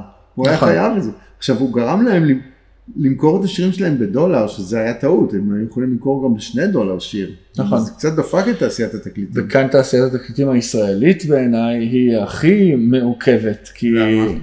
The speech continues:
Speaker 2: כי זה לקח למעלה מעשור להבין, זה היה בתחילת שנות האלפיים. והיה איזה דיבור שכל החברות יתאחדו בישראל ויקימו איזה אייטיונס ישראלי,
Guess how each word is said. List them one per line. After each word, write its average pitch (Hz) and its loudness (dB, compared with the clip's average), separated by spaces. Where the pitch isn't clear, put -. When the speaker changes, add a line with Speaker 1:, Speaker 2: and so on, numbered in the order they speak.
Speaker 2:
כי 143 0
זה 139 4
לקח 151 2
למעלה 180 6
מעשור 170 2
להבין, 120 2
זה 147 6
היה 175 6
בתחילת 151 4
שנות 127 0
האלפיים. 107 0
והיה 120 6
איזה 185 6
דיבור 127 2
שכל 135 2
החברות 127 -2
יתאחדו 127 0
בישראל 120 2
ויקימו 123 0
איזה 113 -2
אייטיונס 131 -2
ישראלי, 139 0